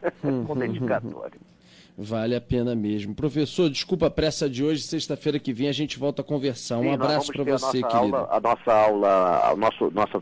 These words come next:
Speaker 1: passeio virtual e meu curso continua aí pelo WhatsApp, nove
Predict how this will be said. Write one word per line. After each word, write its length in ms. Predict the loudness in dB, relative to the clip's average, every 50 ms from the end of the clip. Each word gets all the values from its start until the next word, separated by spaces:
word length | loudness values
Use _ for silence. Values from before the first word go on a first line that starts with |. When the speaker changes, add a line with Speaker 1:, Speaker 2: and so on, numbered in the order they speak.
| -2 2
Speaker 1:
passeio 540 | 2 2 2 0 0 4 4 4 4 4 2
virtual 600 | 0 -2 -2 -2 0 2 4 6 6 6 4 2 0 -12 -20 -20 -18 -12 -8
e 60 | 0
meu 160 | 2 2 2
curso 340 | 2 0 0 0 0 -2 -4
continua 500 | -4 -2 -4 -4 -4 -2 2 4 4 4
aí 80 | 4 2
pelo 200 | 2 0 -2 2
WhatsApp, 580 | 2 2 2 2 -2 -6 0 2 2 2 2 0 -6 -18 -20 -20 _ -20 _ _ -20 -12
nove 420 | -4 0 2 4 4 2 0 -6